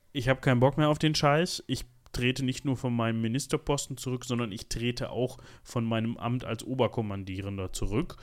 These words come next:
Und so schafft es dann eben Augusto Pinochet in den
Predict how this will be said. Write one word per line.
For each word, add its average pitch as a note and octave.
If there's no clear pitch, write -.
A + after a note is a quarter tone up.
Und B2+
so C#3
schafft -
es C#3
dann B2
eben B2+
Augusto B2+
Pinochet A#2+
in C3
den A2+